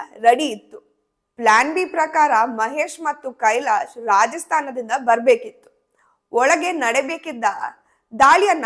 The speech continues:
ಹೊರಗೆ ನಡೆಸ್ಬೇಕಿತ್ತು. ಆದ್ರೆ ಈ ಪ್ಲಾನ್ ಬಿ ಮೊದ್ಲೇ ಫೇಲ್ ಆಗಿತ್ತು.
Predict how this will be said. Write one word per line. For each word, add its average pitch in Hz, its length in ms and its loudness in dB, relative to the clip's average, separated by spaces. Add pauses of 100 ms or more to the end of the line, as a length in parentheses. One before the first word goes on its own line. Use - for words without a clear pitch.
(120)
ಹೊರಗೆ 269 680 -2
ನಡೆಸ್ಬೇಕಿತ್ತು. - 960 -8 (340)
ಆದ್ರೆ 277 400 4
ಈ 247 220 -10
ಪ್ಲಾನ್ 269 520 2
ಬಿ 247 400 -12
ಮೊದ್ಲೇ 240 680 -2
ಫೇಲ್ 262 240 4
ಆಗಿತ್ತು. - 720 -4